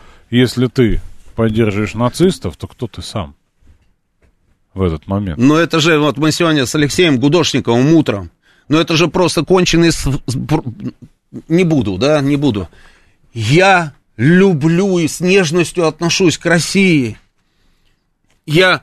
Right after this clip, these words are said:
Speaker 2: с трепетом ношу российский триколор на рукаве, но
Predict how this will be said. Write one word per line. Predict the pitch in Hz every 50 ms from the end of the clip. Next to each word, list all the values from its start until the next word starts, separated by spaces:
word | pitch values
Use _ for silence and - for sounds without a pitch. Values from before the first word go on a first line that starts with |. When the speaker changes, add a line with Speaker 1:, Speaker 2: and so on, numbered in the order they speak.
| _
Speaker 2:
с | - - - -
трепетом | - 214 180 214 226 220 208 - 180 156 - 139 117 110 98 92 - - - - - _ -
ношу | 135 160 156 147 - - 196 185
российский | 165 160 156 151 - - 175 156 - - - 156
триколор | - - 170 165 - - 156 160 170 170 165 151 131
на | 143 147 147 143 139 135
рукаве, | 135 156 160 - - 156 147 127 131 139 139 127 113 101 92 - _ _ _ - - - -
но | - 127 151 170 165 139 110